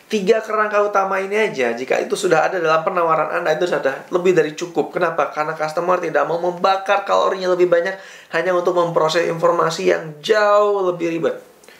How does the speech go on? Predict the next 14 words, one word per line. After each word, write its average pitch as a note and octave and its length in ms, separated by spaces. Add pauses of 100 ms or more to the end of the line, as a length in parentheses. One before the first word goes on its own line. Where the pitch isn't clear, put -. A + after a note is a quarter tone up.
(800)
Dulu, F#3 560
Apple C#3+ 560 (640)
itu G3 160
punya F3 400
sales E3+ 400
page, - 560
punya D#3+ 320 (240)
skrip - 640 (240)
konten D3 400
iklan C3 560
itu D#3+ 160
sebanyak D3+ 880
sembilan D3 640
halaman. C#3 400